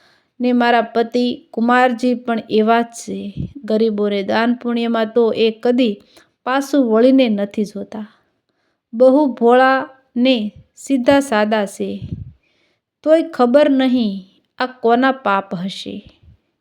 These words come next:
કે પૂનમનો દિવસ અમારા માટે ગોજારો બની ગયો છે. હવે તમે જ કોઈ રસ્તો કાઢો.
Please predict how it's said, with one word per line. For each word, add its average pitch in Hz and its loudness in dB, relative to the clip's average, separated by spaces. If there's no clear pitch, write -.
કે 240 -4
પૂનમનો 254 0
દિવસ 233 0
અમારા 226 0
માટે 214 -2
ગોજારો 202 -4
બની 196 -8
ગયો 202 -6
છે. 214 -12
હવે 302 4
તમે 302 4
જ - -4
કોઈ 285 4
રસ્તો 240 2
કાઢો. 208 -2